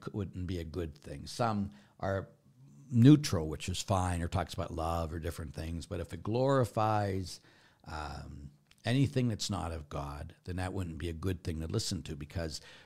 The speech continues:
really when you listen to music, it really, uh, enters into your soul.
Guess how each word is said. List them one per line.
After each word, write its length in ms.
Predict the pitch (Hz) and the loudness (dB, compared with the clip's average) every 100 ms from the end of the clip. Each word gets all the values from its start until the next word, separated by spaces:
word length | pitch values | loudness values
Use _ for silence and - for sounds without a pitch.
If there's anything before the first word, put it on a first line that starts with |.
| - | -2
really 280 | 110 135 120 | 4 6 6
when 200 | 104 101 | 4 2
you 120 | 95 | 2
listen 380 | 104 131 - 104 | 0 -2 0 -2
to 120 | 95 | 0
music, 600 | 95 110 127 95 98 - - - - | 0 0 0 -2 -4 -6 -20 -12 -8
it 80 | 98 | -4
really, 760 | 98 113 151 135 113 107 - | 2 6 8 8 6 4 0
uh, 360 | 98 78 71 69 - | -2 -2 -2 -8 0
enters 380 | 110 107 110 98 | 4 4 4 2
into 300 | 104 98 92 | 2 0 0
your 160 | 80 71 | -4 -4
soul. 580 | - 135 214 131 - | -4 -2 -2 -2 -6